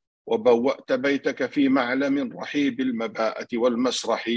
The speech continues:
كفيت العفاة طلاب القرى، ونبح الكلاب لمستنبح". يعني ما أحتاج إنك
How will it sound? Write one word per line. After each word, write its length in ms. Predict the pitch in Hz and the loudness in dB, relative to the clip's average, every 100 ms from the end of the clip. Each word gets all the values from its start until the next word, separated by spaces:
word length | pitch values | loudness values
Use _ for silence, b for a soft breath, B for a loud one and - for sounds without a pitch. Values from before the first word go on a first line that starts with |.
| 113 _ _ _ b b _ | -4 _ _ _ b b _
كفيت 500 | - 110 135 139 135 | -2 2 6 6 6
العفاة 520 | 139 127 127 151 143 | 4 4 0 2 4
طلاب 720 | 135 120 117 123 117 120 120 123 | 4 0 0 0 2 2 2 -2
القرى، 580 | 120 - 120 113 113 - _ _ - | -4 -2 0 2 2 -2 _ _ -8
ونبح 420 | 117 135 131 - | -2 0 -2 0
الكلاب 680 | 139 131 127 123 139 135 120 | 0 0 -2 2 2 2 0
لمستنبح". 1120 | 131 117 120 - 127 120 110 110 - 113 110 - _ _ _ _ - | -4 -4 -6 -2 0 2 0 -2 0 0 0 -6 _ _ _ _ -2
يعني 200 | 139 165 | 2 4
ما 160 | 175 180 | 4 4
أحتاج 440 | - 180 151 123 | 4 4 4 2
إنك 240 | 120 120 | -6 -8